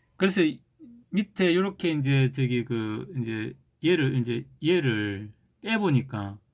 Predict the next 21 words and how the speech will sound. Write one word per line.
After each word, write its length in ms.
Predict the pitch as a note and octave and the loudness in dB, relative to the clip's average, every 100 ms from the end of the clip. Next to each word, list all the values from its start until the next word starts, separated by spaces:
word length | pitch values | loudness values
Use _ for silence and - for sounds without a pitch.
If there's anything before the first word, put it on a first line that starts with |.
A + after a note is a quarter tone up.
| _ _ _ | _ _ _
이 140 | C3 A#2+ | -4 0
녹색처럼 1500 | C#3 C3 - F#3+ F#3 F3+ F3+ F3 E3+ E3+ D3+ _ - C#3+ C#3 | -2 -4 -4 0 2 2 2 2 0 -2 -4 _ -8 -2 0
이렇게 280 | B2 B2 A2+ | 0 -4 -6
이제 340 | G2 F#2+ G2 - _ | -4 -6 -8 -14 _
깔끔한 400 | - C3+ C#3+ C#3+ | -16 -4 -2 -2
파형이 260 | C3+ C#3 G#2+ | -2 -2 -2
나온 240 | F#2 G2+ | -6 -8
겁니다. 360 | G#2+ G2 F#2 F#2+ _ _ - - _ - _ _ | -8 -8 -10 -16 _ _ -20 -20 _ -20 _ _
그게 120 | - | 2
무슨 280 | D3 C3+ G3 | 4 6 4
얘기냐면은 960 | G#3+ G#3 F#3+ D3+ C3 A2+ G#2+ G#2 G2 A2+ _ _ _ _ _ _ - _ _ - - _ _ _ _ _ | 4 2 2 2 2 0 -2 -4 -6 -12 _ _ _ _ _ _ -20 _ _ -20 -20 _ _ _ _ _
이게 180 | - F#3 | -2 2
이제 100 | F3+ | 4
노이즈에 1040 | C#3+ C#3+ A3 A3 A#3 A3 A3 G#3+ G#3 E3+ C#3 | 6 6 4 4 4 6 4 4 4 0 2
따라, 380 | E3+ F3 D#3+ | 2 4 2
따라서 440 | D3 - D#3+ D3 C#3 | 0 0 0 0 0
이제 140 | C3 | 0
이렇게 480 | D3 C#3+ C#3 B2+ A#2 - | 0 -4 -2 -4 -4 -2
같이 340 | G#3 - F#3 | -2 -2 0
연동을 400 | C3 B2 F#3 F3 | 0 2 0 -2
하지만 640 | D3+ D3 A#2 A2+ G#2+ F#2+ | -2 -4 -2 -2 -2 -6